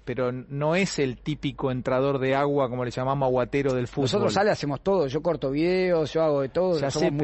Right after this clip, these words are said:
Speaker 1: el
Speaker 2: multitasking
Speaker 1: tipo que
Speaker 2: los que
Speaker 1: te
Speaker 2: estamos
Speaker 1: está
Speaker 2: ahí.
Speaker 1: entrando con el agua al
Speaker 2: Que no
Speaker 1: equipo.
Speaker 2: tenemos más staff, son suplentes. No tenemos
Speaker 1: ¿Pero por qué no te lo permite el
Speaker 2: aguatero.
Speaker 1: reglamento?
Speaker 2: No lo permite el reglamento. Vamos
Speaker 1: Pero
Speaker 2: solamente
Speaker 1: pará,
Speaker 2: un staff de
Speaker 1: Sudáfrica
Speaker 2: cinco.
Speaker 1: tenía también... Eh, ¿quién le entra al agua a Sudáfrica?
Speaker 2: Jugadores y un, y un staff.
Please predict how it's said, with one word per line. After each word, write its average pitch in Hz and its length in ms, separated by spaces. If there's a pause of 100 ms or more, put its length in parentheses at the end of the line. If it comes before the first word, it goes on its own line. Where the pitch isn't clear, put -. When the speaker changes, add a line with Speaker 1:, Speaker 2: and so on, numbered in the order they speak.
Speaker 1:
el 131 40
Speaker 2:
multitasking 165 240
Speaker 1:
tipo 165 120
que 135 80
Speaker 2:
los - 40
que 123 40
Speaker 1:
te 139 60
Speaker 2:
estamos 131 140
Speaker 1:
está 147 60
Speaker 2:
ahí. 147 80
Speaker 1:
entrando 143 440
con 127 160
el 123 180
agua 139 360
al 123 80
Speaker 2:
Que 123 120
no 160 60
Speaker 1:
equipo. 160 60
Speaker 2:
tenemos 175 180
más 160 160
staff, 180 280
son 156 200
suplentes. 139 600 (260)
No 123 100
tenemos 135 480
Speaker 1:
¿Pero 117 180
por 123 140
qué 131 80
no 151 100
te 151 80
lo 147 80
permite 135 300
el 135 60
Speaker 2:
aguatero. 120 100
Speaker 1:
reglamento? 131 600 (340)
Speaker 2:
No 151 320
lo 165 100
permite 165 340
el 165 40
reglamento. 190 680 (520)
Vamos 139 420
Speaker 1:
Pero 143 180
Speaker 2:
solamente 147 140
Speaker 1:
pará, 151 140
Speaker 2:
un 127 60
staff 160 180
de 175 60
Speaker 1:
Sudáfrica 143 500
Speaker 2:
cinco. 113 100
Speaker 1:
tenía 147 400
también... 135 380
Eh, 120 260
¿quién 165 160
le 170 100
entra 143 200
al 127 80
agua 123 180
a - 20
Sudáfrica? 110 540
Speaker 2:
Jugadores 160 640
y 156 80
un, 143 760
y 143 80
un 156 100
staff. - 460